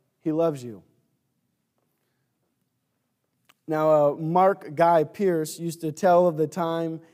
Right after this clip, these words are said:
he overheard one of his children admonishing or, or warning, uh, the other.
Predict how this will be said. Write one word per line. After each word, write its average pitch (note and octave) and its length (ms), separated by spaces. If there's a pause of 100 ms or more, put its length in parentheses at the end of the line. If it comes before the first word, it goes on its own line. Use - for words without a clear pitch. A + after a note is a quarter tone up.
(160)
he D#3+ 180
overheard E3+ 560
one E3+ 160
of D3+ 80
his C#3+ 200
children E3 520
admonishing E3+ 920
or, C#3+ 140
or D3 200
warning, C#3+ 680 (380)
uh, D#3 180
the D#3 180
other. C#3 440